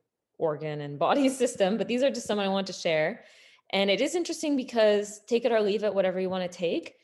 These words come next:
Um, but this can be really helpful to look into, like, what are areas of my life that I'm neglecting, that I'm not looking at?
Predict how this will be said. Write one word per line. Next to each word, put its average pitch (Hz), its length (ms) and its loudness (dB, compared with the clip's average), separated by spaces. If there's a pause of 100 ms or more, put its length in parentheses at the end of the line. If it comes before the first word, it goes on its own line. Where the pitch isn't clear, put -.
(380)
Um, 190 440 2
but 208 160 2
this 247 120 -6
can 415 140 0
be 415 100 10
really 311 200 4
helpful 240 320 0
to 214 80 2
look 208 200 -2
into, 190 340 -4
like, 190 300 2
what 190 300 2
are 247 120 2
areas 214 300 2
of 202 120 0
my 185 160 -2
life 175 300 -2
that 180 140 0
I'm 170 420 -4
neglecting, 202 580 -2
that 196 100 0
I'm 170 100 -2
not 170 160 -6
looking 208 320 -6
at? 196 260 -2